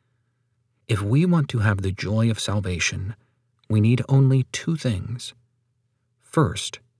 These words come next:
we must believe God. No matter what our feelings may be, we must believe. Second,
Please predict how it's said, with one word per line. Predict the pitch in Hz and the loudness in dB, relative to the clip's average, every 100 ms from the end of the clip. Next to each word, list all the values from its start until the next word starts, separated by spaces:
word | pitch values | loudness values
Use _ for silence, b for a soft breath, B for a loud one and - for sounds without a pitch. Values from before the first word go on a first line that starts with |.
| _ | _
we | 110 113 | 2 4
must | 110 110 123 - - 127 | 4 4 2 -2 -4 0
believe | 139 139 143 147 | 0 2 0 0
God. | - 85 120 120 135 _ _ _ _ _ _ _ | -2 -6 -8 -12 -16 _ _ _ _ _ _ _
No | 117 | 4
matter | 117 127 135 | 6 6 6
what | 117 135 | 4 4
our | 180 | 2
feelings | - - 160 160 110 87 - | 0 0 4 6 4 2 -2
may | 85 76 | -6 -6
be, | 73 71 107 139 _ _ | -8 -8 -8 -8 _ _
we | - 120 127 | -2 2 4
must | 120 127 - - 120 | 4 2 0 -6 -4
believe. | 123 117 107 98 - - _ _ _ _ _ _ _ _ | 0 0 -2 -6 -14 -20 _ _ _ _ _ _ _ _
Second, | - - 151 - 82 107 | -8 2 2 2 -2 -4